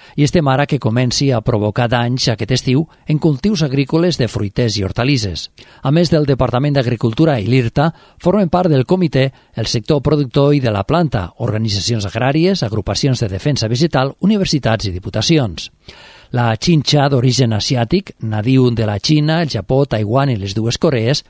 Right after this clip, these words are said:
és una plaga molt polígafa, que afecta arbres ornamentals, fruiters, cultius hortícoles i conreus extensius, entre d'altres. Les nimfes s'alimenten de fulles,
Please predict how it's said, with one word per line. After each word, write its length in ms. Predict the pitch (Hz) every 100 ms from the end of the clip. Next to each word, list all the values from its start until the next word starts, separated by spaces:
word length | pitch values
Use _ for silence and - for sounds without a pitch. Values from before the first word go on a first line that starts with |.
| _ _ -
és 180 | 180
una 140 | 226 196
plaga 420 | 170 151 147 -
molt 260 | 139 139 147
polígafa, 580 | 120 151 143 107 101 82 _ _
que 140 | - 113
afecta 460 | - 139 120 131
arbres 260 | 131 131 120
ornamentals, 760 | 113 101 98 98 110 143 180 - -
fruiters, 720 | 101 98 127 131 165 - - -
cultius 380 | 107 104 127 107
hortícoles 680 | 98 139 131 131 139 147 -
i 140 | - 185
conreus 420 | 185 127 107 98
extensius, 600 | 98 - 104 - 110 104
entre 240 | 92 110
d'altres. 480 | 131 147 120 107 - - _ - - - - -
Les 220 | 127 127
nimfes 480 | 156 151 185 196 -
s'alimenten 560 | 113 113 117 113 113
de 80 | 101
fulles, 480 | - 147 175 202 -